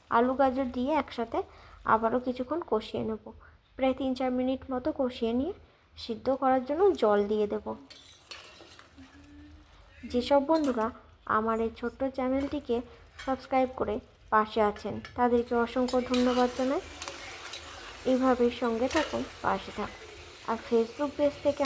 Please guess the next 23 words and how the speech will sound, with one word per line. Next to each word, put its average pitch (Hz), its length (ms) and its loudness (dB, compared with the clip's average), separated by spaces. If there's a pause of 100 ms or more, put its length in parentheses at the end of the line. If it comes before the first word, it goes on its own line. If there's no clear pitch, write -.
আমার 220 260 -2
শেয়ার 254 260 6
করা 269 160 2
রেসিপির 262 560 0
ভিডিও 262 260 0 (120)
দেখার 247 320 0
পর 269 100 2 (100)
যেসব 254 380 0
বন্ধুরা 254 380 0
কমেন্ট 233 380 0
করেন, 226 200 0 (480)
তাদেরকে 208 360 0 (120)
অসংখ্য 240 340 -2 (120)
ধন্যবাদ 240 420 0
জানাই 247 280 2
বন্ধুরা। 247 300 2 (560)
এইভাবেই 226 380 2 (400)
সঙ্গে 220 340 0
থাকুন, 214 240 -4 (100)
পাশে 202 320 -6
থাকুন। 196 260 -12 (1500)
নতুন 247 320 4
বন্ধু 277 180 4